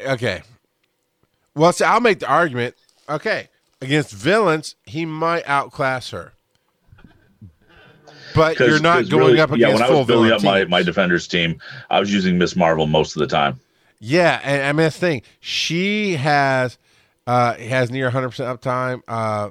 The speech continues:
Speaker 1: when his passive is upgraded to five, let's see. His passive is lock and load. That's what I was just looking at. Uh, it goes to, if Daredevil is an ally, when enemy attacks him, attack him for two hundred percent damage. A chance to assist on non-attack abilities if at least one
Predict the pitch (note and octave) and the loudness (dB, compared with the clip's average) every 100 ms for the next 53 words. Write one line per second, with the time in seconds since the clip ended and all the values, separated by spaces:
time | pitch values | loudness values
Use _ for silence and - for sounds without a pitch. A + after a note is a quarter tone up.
0 | _ A2+ A2 G2+ A#2+ A#2+ - A2 G2 G#2+ | _ -8 -6 -4 -4 -4 -4 -12 -10 -14
1 | F2 A2 G#2 F#2 - - B2 B2+ G#2 G#2 | -12 -14 -14 -14 -20 -14 -8 -8 -10 -14
2 | - E2 D#2+ _ _ - _ _ _ F#2+ | -16 -18 -18 _ _ -20 _ _ _ -14
3 | - A#2 A2 A2+ F2+ G2+ G2+ G#2 G2+ A2+ | -6 -4 -4 -10 -10 -10 -10 -12 -8 -6
4 | A#2 A#2+ A#2+ A2 - G2+ F#2 F2 F#2+ F#2+ | -4 -6 -8 -10 -8 -10 -10 -14 -14 -12
5 | E2+ D#2 _ _ _ _ _ A2 G#2+ G#2 | -14 -14 _ _ _ _ _ -6 -2 0
6 | G#2 G2 G#2 B2 A#2 - G2+ - A#2+ A#2+ | -2 -4 -6 -4 -4 -8 -12 -6 -6 -2
7 | A#2+ A#2 A2 G#2+ G#2+ _ B2+ C3+ D3 D3 | -2 -2 -4 -8 -10 _ -4 -2 0 0
8 | C#3+ C#3 A#2+ G#2 A#2+ A#2 G#2 B2+ A#2+ - | 0 0 -4 -8 -8 -8 -6 -6 -6 -6
9 | A2+ G2+ G#2+ G#2+ F#2 - A2 G#2 F2+ E2 | -10 -6 -8 -8 -14 -8 -8 -8 -10 -14
10 | B2 C3+ C3+ C3+ B2 - _ _ _ _ | -8 -8 -6 -8 -10 -16 _ _ _ _
11 | - G#2 - B2+ - G#2+ C3 A#2+ A2 A2 | -8 -6 -4 -4 -4 -6 -6 -6 -6 -4
12 | A#2+ B2+ A#2+ - A#2 G#2 G#2+ G#2 G#2 G2 | -2 -2 -4 -6 -6 -6 -6 -6 -6 -10
13 | F#2+ F#2 G2+ G#2 - A2+ A2+ | -14 -14 -12 -14 -12 -8 -8